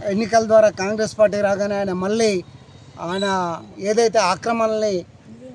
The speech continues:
సపోర్ట్గా ఉంటుందని భావించిండో ఏమో, తిరిగి మళ్ళీ కాంగ్రెస్లోకి వచ్చిండు. ఎక్కడ పోతే ఏమి, ఆయన దురాక్రమణ మాత్రం భద్రంగా కాపాడుకుంటుండు అనే అంశం నిజ నిర్ధారణ కమిటీ ద్వారా గ్రహించడం జరిగింది. నిజ నిర్ధారణ కమిటీ ఆధ్వర్యంలో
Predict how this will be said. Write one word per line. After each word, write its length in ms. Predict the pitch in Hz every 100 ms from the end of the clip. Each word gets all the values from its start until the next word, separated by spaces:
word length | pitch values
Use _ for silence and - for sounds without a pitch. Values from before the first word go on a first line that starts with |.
| 233
సపోర్ట్గా 500 | - 196 247 247 247
ఉంటుందని 380 | 226 226 226
భావించిండో 560 | 208 208 226 214 226 220
ఏమో, 240 | 214 214
తిరిగి 280 | 208 208 208
మళ్ళీ 240 | 202 196 185
కాంగ్రెస్లోకి 600 | 180 175 180 160 160 160
వచ్చిండు. 340 | - 170 151 - - - - -
ఎక్కడ 340 | 185 - 240
పోతే 420 | 240 226 220 214
ఏమి, 180 | 220 220
ఆయన 260 | 214 190 202
దురాక్రమణ 640 | 165 190 214 202 208 202
మాత్రం 420 | 196 185 185 196
భద్రంగా 440 | 170 160 190 208 196
కాపాడుకుంటుండు 960 | - 170 175 180 214 185 196 175 190
అనే 220 | 190 185 180
అంశం 420 | 170 170 185 160 - - _ - _ _ - - _ -
నిజ 160 | 175 185
నిర్ధారణ 560 | 226 226 196 214 208 196
కమిటీ 380 | 165 185 175
ద్వారా 460 | 196 185 190 180 160 - - - _ _ 160
గ్రహించడం 520 | 165 185 208 202 208
జరిగింది. 460 | 202 202 202 202 220 - - - -
నిజ 160 | 170 175
నిర్ధారణ 560 | 214 208 180 202 202
కమిటీ 340 | 185 190 190 196
ఆధ్వర్యంలో 680 | 180 165 196 196 190 180